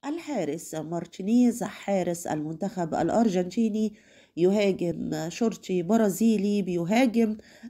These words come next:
الجماهير الأرجنتينية حيث رصدت كاميرات المباراة اشتباكات عنيفة بين جماهير الناديين، جماهير نادي الأرجنتين ونادي البرازيل قبل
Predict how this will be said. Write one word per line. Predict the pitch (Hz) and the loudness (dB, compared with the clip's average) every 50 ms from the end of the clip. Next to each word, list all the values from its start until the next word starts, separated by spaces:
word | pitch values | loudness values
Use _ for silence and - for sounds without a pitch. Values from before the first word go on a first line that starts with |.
| - - | 0 2
الجماهير | 165 180 165 - 208 220 208 214 202 196 208 220 220 214 220 220 214 202 - - _ _ _ _ _ _ _ _ - | 2 2 2 0 -2 0 0 0 0 2 2 4 4 4 4 2 2 0 -2 -8 _ _ _ _ _ _ _ _ -4
الأرجنتينية | 127 151 147 151 - - - 214 220 208 180 208 196 185 185 - 196 190 185 214 220 214 214 214 208 202 208 202 - _ _ _ | -2 -2 -2 -2 -6 0 2 2 2 2 2 0 0 -2 -2 -4 -4 -2 0 0 2 2 2 2 2 0 0 -2 -8 _ _ _
حيث | - - 226 240 214 202 - - 196 190 - - _ - - | -2 2 4 4 4 4 0 -2 -2 -2 -2 -4 _ -6 -2
رصدت | 214 208 208 - 160 160 180 180 - _ - - _ _ _ _ _ - | 0 0 0 -2 -2 -2 -2 -4 -4 _ -20 -20 _ _ _ _ _ -4
كاميرات | 190 180 175 185 185 180 170 170 165 - - _ _ - - | -2 0 2 2 2 4 2 2 -2 -4 -18 _ _ -6 -4
المباراة | 170 175 185 180 - 175 170 185 190 214 226 220 - _ _ _ _ _ _ _ _ _ _ _ _ _ _ _ - | -2 0 0 0 2 2 4 6 6 6 4 2 -2 _ _ _ _ _ _ _ _ _ _ _ _ _ _ _ -14
اشتباكات | 190 - 240 220 220 220 277 262 247 | -6 0 2 2 2 2 0 0 2
عنيفة | 196 190 190 196 185 180 - - - | 0 0 2 0 0 -2 -2 -4 -4
بين | 160 170 160 156 | -2 -2 -2 0
جماهير | 151 170 156 160 156 151 175 196 190 180 170 156 - - - - | 0 0 2 2 2 2 4 4 4 4 4 2 0 -4 -10 -10
الناديين، | 156 160 185 196 185 165 180 190 190 202 220 226 240 226 220 226 - - | -4 0 0 0 2 2 2 2 4 4 6 4 4 4 2 -2 -4 -4
جماهير | 180 175 165 147 160 151 165 170 165 151 151 - - 160 | -2 -2 -2 -2 -2 -4 -2 -2 -2 -2 -4 -4 -4 -4
نادي | 160 170 160 151 156 160 156 - - | -4 -2 -2 -2 -2 -4 -4 -2 -2
الأرجنتين | 170 - - 160 151 165 156 151 - - 240 247 254 254 240 214 226 202 | -2 -2 -4 -4 -2 -2 -4 -4 0 2 2 4 4 4 2 0 0 -2
ونادي | 180 175 165 170 170 165 175 165 156 151 156 160 147 - 156 | -2 -2 -2 -2 -2 -2 -2 -2 -2 -4 -4 -6 -4 -2 -2
البرازيل | 165 160 165 156 156 151 151 190 233 247 247 233 | -2 -2 -2 -2 -2 -2 0 2 4 4 4 4
قبل | 233 - - 226 233 196 190 196 196 196 208 | 0 -4 -4 -4 -4 -2 0 0 0 0 0